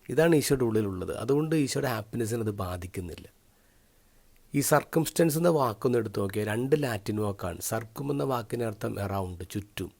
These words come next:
സ്റ്റാൻസ് എന്ന് പറഞ്ഞാൽ to stand എന്നാണ് അർത്ഥം. അപ്പോൾ വാക്കിൻ്റെ അർത്ഥം ചുറ്റും നിൽക്കുന്നത്.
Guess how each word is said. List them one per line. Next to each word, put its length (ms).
സ്റ്റാൻസ് 440
എന്ന് 120
പറഞ്ഞാൽ 320
to 80
stand 460
എന്നാണ് 280
അർത്ഥം. 280
അപ്പോൾ 460
വാക്കിൻ്റെ 380
അർത്ഥം 440
ചുറ്റും 460
നിൽക്കുന്നത്. 640